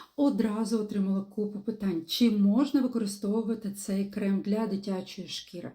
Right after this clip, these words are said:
Офіційно дозволено від трьох років. Крем не містить небезпечних складників. Більшість складників натуральні. А активний складник, який забезпечує заспокоєння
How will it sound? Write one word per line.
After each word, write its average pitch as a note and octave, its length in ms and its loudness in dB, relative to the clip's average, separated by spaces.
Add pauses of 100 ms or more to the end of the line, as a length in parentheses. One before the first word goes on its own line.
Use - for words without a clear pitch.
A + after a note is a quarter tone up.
(640)
Офіційно B3+ 840 4
дозволено G3+ 760 -2 (220)
від G3+ 300 -2
трьох G3+ 340 0
років. G3 360 -4 (440)
Крем A#3 420 6
не B3+ 160 8
містить G#3+ 680 0 (460)
небезпечних G3+ 840 2
складників. D#3+ 680 -6 (200)
Більшість A3+ 500 4
складників A3 680 0
натуральні. G#3 840 0 (440)
А G#3 280 -2
активний A3+ 540 4
складник, G3 560 0
який G#3+ 380 0
забезпечує G#3 1300 0
заспокоєння G3+ 1200 0